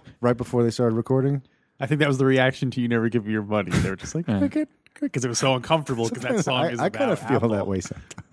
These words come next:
Speaker 1: Yeah.
Speaker 2: <laughs> No, it's, it's a good song.
Speaker 1: Yeah. I like it, you know, it
Speaker 2: Um,
Speaker 1: could just be that they put it in there for transition. It's like room tone, basically.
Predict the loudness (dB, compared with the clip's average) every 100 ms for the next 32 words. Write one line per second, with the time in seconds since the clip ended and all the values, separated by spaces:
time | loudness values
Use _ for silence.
0 | -6 -4 -4 -6 -6 -2 0 0 -4 -2
1 | 0 0 0 0 -2 -4 -6 -6 -4 -4
2 | -4 -4 0 2 2 0 0 2 2 0
3 | 0 -2 -2 -2 2 2 0 -2 -2 0
4 | 0 2 0 -2 -4 -4 0 0 0 -2
5 | -2 -2 4 4 6 2 2 0 -4